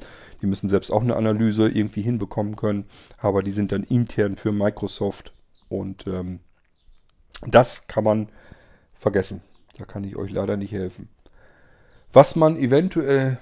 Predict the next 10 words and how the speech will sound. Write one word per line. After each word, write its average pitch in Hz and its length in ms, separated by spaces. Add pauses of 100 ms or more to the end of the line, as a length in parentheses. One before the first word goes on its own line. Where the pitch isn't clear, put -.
(140)
machen 117 440
könnte. 120 960 (1800)
Also 110 140
das 110 100
kannst 131 300
du 123 60
für - 160
dich 127 160
jetzt - 160
vergessen, 135 500